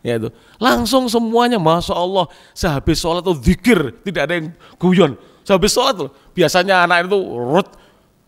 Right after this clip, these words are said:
rebutan itu, Jumat berkah dan seterusnya. Itu langsung tertib deh, Masya Allah. Saya sampai kaget, "Loh, anak-anak masih di dalam?" "Iya, masih di dalam." Karena saya ngimami, saya lihat, "Oh, masih di dalam." Tertib. Ternyata kata-kata itu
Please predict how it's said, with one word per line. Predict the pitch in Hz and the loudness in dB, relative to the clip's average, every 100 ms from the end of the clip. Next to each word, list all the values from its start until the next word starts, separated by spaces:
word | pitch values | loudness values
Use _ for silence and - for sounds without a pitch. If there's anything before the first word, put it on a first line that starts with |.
| _ _ _ - | _ _ _ -4
rebutan | 160 - 165 175 170 | 0 2 0 -2 -2
itu, | 151 123 110 - _ | -4 -4 -6 -12 _
Jumat | - 175 139 | -4 -2 0
berkah | 160 147 180 143 127 | 0 0 -2 -2 -6
dan | 131 | -8
seterusnya. | - 151 147 123 107 _ _ _ _ - - _ _ _ _ _ _ | -4 -4 -2 -4 -6 _ _ _ _ -20 -20 _ _ _ _ _ _
Itu | 247 254 247 | -2 2 4
langsung | 233 220 233 214 - | 2 0 -6 -6 -8
tertib | 233 - 247 240 240 233 185 | -8 -2 0 2 2 0 0
deh, | 147 - | -2 -2
Masya | 165 160 170 | -4 -2 0
Allah. | 143 139 131 - - | 0 -2 -6 -12 -4
Saya | 202 202 | 0 2
sampai | 185 185 | 2 0
kaget, | 175 - - | -2 0 0
"Loh, | 170 - - - - _ | 0 -2 -18 -20 -20 _
anak-anak | 156 165 196 214 | -4 -2 0 0
masih | 185 165 | -2 -2
di | 139 | -2
dalam?" | 147 135 | 0 0
"Iya, | 151 135 | 0 0
masih | 117 - 135 | -2 -4 -4
di | 117 | -2
dalam." | 123 110 - - - - _ _ _ | -2 -2 -6 -20 -20 -20 _ _ _
Karena | - 139 | -4 0
saya | 165 | 0
ngimami, | 165 160 160 | 2 0 0
saya | 151 147 | 0 0
lihat, | 139 127 | -2 -2
"Oh, | 139 | -6
masih | 110 107 113 | -4 0 0
di | 101 | 2
dalam." | 104 95 92 - - - - | 2 0 -2 -8 -20 -10 -4
Tertib. | 139 - 156 147 143 143 139 101 - _ _ _ _ _ _ 180 | -4 -2 -4 -2 -2 -2 -6 -12 -20 _ _ _ _ _ _ -2
Ternyata | 185 233 226 | 0 0 -2
kata-kata | 208 202 202 196 196 | -4 -4 -4 -6 -6
itu | 202 233 269 349 | -6 -4 -4 -6